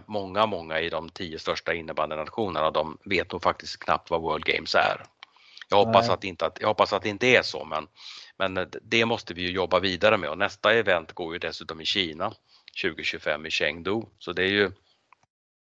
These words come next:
Speaker 1: samma typ av utmaning för både internationell, eh, sida, att, att vi är ju inte jättestarka i Kina,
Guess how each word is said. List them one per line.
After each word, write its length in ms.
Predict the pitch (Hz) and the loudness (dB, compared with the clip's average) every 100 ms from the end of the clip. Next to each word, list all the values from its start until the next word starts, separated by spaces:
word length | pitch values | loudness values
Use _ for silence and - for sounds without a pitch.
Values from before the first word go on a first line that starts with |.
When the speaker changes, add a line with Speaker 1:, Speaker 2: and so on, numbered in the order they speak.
| - | -12
Speaker 1:
samma 380 | - 110 85 95 | 4 6 6 4
typ 220 | - 95 85 | 0 -2 -2
av 140 | 85 | -4
utmaning 600 | 92 - 82 80 80 85 _ - - - - - | -6 -6 -4 -4 -6 -10 _ -16 -14 -14 -16 -6
för 80 | 101 | -4
både 220 | 95 85 | 0 2
internationell, 560 | 87 90 101 101 90 101 - _ - - - - | 0 0 0 4 4 2 -6 _ -20 -20 -16 -12
eh, 880 | 95 92 85 82 82 82 82 82 85 | -10 -8 -8 -8 -6 -6 -6 -8 -4
sida, 420 | - 95 85 82 | 2 4 6 4
att, 160 | - - - | 2 -10 -10
att 200 | 92 - | -8 -2
vi 120 | 87 | 0
är 100 | 87 | 2
ju 60 | 92 | 0
inte 200 | 92 90 | -2 2
jättestarka 680 | 98 - - 101 98 98 | 2 0 0 4 4 2
i 60 | 92 | 0
Kina, 440 | - 92 80 101 | 2 2 2 -2